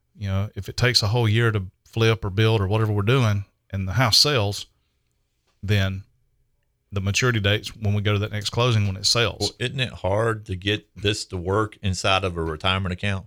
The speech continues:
Speaker 1: It's terribly difficult. I don't know why anybody'd wanna do it.
Speaker 2: I mean, the retirement accounts are already doing well.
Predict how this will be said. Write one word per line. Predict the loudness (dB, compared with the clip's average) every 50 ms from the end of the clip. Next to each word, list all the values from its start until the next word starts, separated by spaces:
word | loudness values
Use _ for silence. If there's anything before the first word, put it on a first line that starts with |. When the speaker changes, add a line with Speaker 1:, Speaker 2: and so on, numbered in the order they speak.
| -12 _
Speaker 1:
It's | -2 -2 -2 -2
terribly | -2 -2 2 2 2 2 0 -2
difficult. | -2 0 -2 -2 -2 -6 -12 -8 -4 -4 -4 -4 -4 -4
I | -4 -4
don't | -2 -2
know | -2 -2
why | 0 0
anybody'd | -2 -2 -2 -2 -2 -2 -2
wanna | -4 -4 -4
do | -2 -2 -2 -2
it. | -4 -6 -8 _
Speaker 2:
I | -6 -4
mean, | -2 -2 -2 -2 -2 -4 -6 -8 _ _ _ _ _ _ _ _ _ -8
the | -4 -2 -2 -2 -4 -6
retirement | -10 -10 -2 0 2 2 2 2 0
accounts | -2 0 0 0 0 -2 -4 -8 -6
are | 0
already | 2 2 4 2 2 -2
doing | 0 0 0 0 2 0 2
well. | 2 4 4 4 2 0 -2 -4